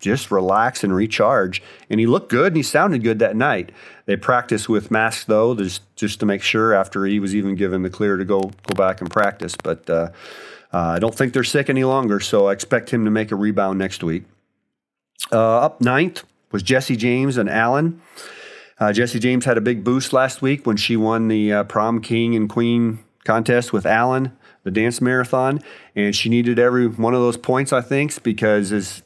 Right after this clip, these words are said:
as we've talked before, she's my person that I think's been kinda picked on by the judges this year. They're getting more and more kind towards her because I think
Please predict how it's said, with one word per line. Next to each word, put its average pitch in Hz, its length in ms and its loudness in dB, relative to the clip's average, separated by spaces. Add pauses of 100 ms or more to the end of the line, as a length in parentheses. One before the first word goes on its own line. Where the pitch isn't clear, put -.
as 101 160 -2
we've 104 160 -2
talked 117 260 -2
before, 120 400 0
she's 107 300 0
my 104 380 0 (1160)
person 123 360 0
that 117 120 2
I 110 80 2
think's 120 300 -2
been 110 180 -2
kinda 120 220 0
picked 143 260 -2
on 131 180 2
by 123 120 4
the 120 100 2
judges 123 320 0
this 123 220 -2
year. 135 160 2
They're 113 100 2
getting 131 320 2
more 127 400 0 (340)
and 113 120 2
more 120 160 2
kind 135 340 0
towards 139 380 0
her 160 100 2
because 123 320 0
I - 80 -4
think 131 320 -2